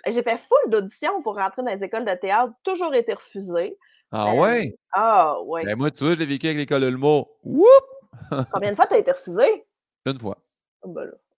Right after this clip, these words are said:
Speaker 2: Ah oui.
Speaker 1: Là, là.
Speaker 2: <laughs>
Speaker 1: T'es
Speaker 2: J'ai
Speaker 1: un
Speaker 2: été refusé,
Speaker 1: amateur.
Speaker 2: j'ai été, j'ai été refusé une fois à l'école de l'humour, mais deux fois en route quand même.
Speaker 1: T'as été refusé à, en route ?
Speaker 2: Ouais. Moi, quand j'ai su qu'en route existait, je faisais pas d'humour encore,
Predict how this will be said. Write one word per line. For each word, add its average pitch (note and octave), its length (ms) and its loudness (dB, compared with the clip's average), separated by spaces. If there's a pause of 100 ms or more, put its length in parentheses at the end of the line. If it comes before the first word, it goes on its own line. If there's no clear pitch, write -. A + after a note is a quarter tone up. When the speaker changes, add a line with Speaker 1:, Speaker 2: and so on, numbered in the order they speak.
(300)
Speaker 2:
Ah A#2 160 -4
oui. G2+ 140 -6
Speaker 1:
Là, F3 120 -6
là. C#3+ 140 -8
Speaker 2:
<laughs> - 400 -20
Speaker 1:
T'es F#3+ 120 0
Speaker 2:
J'ai F#3+ 60 0
Speaker 1:
un F#3 60 8
Speaker 2:
été F3+ 140 6
refusé, F3+ 100 2
Speaker 1:
amateur. F3 520 0
Speaker 2:
j'ai C#3+ 60 -4
été, D#3 140 0 (140)
j'ai C3 100 -6
été E3+ 100 -4
refusé D3 240 -6
une G3+ 100 -4
fois G#3 140 4
à G3 60 4
l'école E3+ 240 2
de D#3 60 4
l'humour, F3 340 2
mais C#3 260 -4
deux C#3+ 300 2
fois F#3 240 -2
en C3+ 220 -2
route F3 220 -10
quand A2+ 220 -12
même. C3+ 220 -16 (1040)
Speaker 1:
T'as A#3+ 100 4
été A#3+ 120 4 (100)
refusé D4 480 2 (100)
à, - 220 4
en G#4 180 6
route ? C#4 560 0 (180)
Speaker 2:
Ouais. A2+ 240 -4 (120)
Moi, C#3+ 200 -2
quand F3 200 -2
j'ai D3+ 140 -2
su - 160 -12
qu'en C#3 280 -2
route D#3+ 140 -6
existait, C#3 600 -6 (200)
je - 100 -10
faisais B2+ 160 -2
pas E3+ 160 -2
d'humour C#3 360 -8
encore, E3+ 500 -10